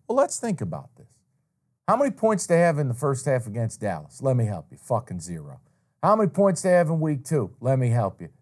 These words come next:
Three. How many points they have in week three in the first half? Let me help you again, Jim.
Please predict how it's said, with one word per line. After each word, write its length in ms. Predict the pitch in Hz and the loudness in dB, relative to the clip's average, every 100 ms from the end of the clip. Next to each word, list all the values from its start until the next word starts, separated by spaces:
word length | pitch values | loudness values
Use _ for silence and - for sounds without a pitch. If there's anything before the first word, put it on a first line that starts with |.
| _ | _
Three. 340 | - 113 92 80 _ _ - | -4 -2 -2 -6 _ _ 2
How 140 | 233 | 4
many 140 | 233 | 2
points 340 | 175 208 202 - | 0 0 0 2
they 140 | 180 | 4
have 180 | 185 165 | 4 2
in 100 | 160 | 0
week 240 | 160 151 | -2 -4
three 220 | - 156 147 | -4 -2 -2
in 40 | |
the 40 | 120 | -4
first 320 | 117 107 - | -6 -8 -6
half? 200 | 107 95 | -8 -4
Let 120 | 131 | 0
me 80 | 127 | 2
help 240 | 120 107 | 0 -2
you 80 | 104 | -6
again, 240 | 92 95 | -4 -6
Jim. 220 | 85 92 | -8 -10